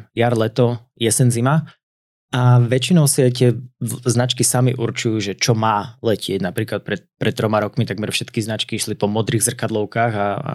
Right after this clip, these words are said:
podobne. A teraz napríklad vnímame to, že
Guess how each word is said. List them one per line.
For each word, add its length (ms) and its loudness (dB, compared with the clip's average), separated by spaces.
podobne. 560 0
A 320 2
teraz 320 0
napríklad 400 0
vnímame 480 2
to, 160 0
že 400 0